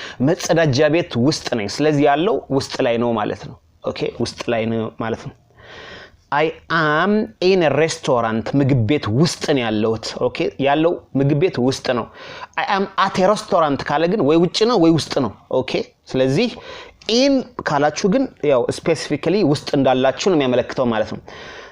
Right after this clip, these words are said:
«I am in a bathroom።» ባዝሩም ማለት መጸዳጃ ክፍል፣ መታጠቢያ ክፍል ነው። ራይት? ኦልራይት።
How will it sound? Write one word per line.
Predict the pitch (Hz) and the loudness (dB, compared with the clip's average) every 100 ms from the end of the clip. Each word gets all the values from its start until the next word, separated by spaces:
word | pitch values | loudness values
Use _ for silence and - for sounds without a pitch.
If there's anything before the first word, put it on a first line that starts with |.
| - | -8
«I | - | -2
am | 147 160 | 2 2
in | 160 | 4
a | 143 | 4
bathroom።» | 160 160 139 160 226 269 | 4 4 4 4 4 2
ባዝሩም | 123 156 147 151 175 | 2 2 2 4 4
ማለት | 131 139 202 - | 4 2 0 -2
መጸዳጃ | 131 139 131 127 120 131 | -2 -2 0 0 2 0
ክፍል፣ | - - 127 | -2 -2 0
መታጠቢያ | 135 - 139 - 131 117 | 0 -2 -6 -4 -2 -2
ክፍል | - - 143 | -4 -4 -2
ነው። | 110 104 107 | 0 -2 0
ራይት? | 120 180 - - - - - - - - | -2 -2 -10 -14 -20 -20 -18 -18 -18 0
ኦልራይት። | 151 165 117 - | 2 4 0 -4